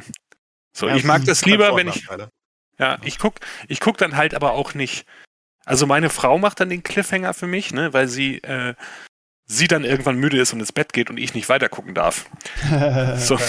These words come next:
Speaker 2: dann, dann ist das, dann ist das meine, meine Form der Sommerpause, hätte ich beinahe gesagt.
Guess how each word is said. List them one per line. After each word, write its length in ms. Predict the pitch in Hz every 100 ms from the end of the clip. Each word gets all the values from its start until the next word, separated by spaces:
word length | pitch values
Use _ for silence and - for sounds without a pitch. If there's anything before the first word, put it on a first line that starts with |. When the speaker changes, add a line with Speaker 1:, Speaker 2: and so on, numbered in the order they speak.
| 117
Speaker 2:
dann, 260 | 127 - - - - _
dann 200 | - 165
ist 240 | 170 - 160
das, 220 | - - - - - - -
dann 100 | 139
ist 120 | 139
das 140 | 139 127
meine, 380 | 127 139 135
meine 340 | 113 123 139 135
Form 240 | 131 120
der 100 | 117
Sommerpause, 640 | 113 123 123 - 123 120 123
hätte 100 | 123
ich 60 | -
beinahe 220 | 117 120
gesagt. 240 | 120 131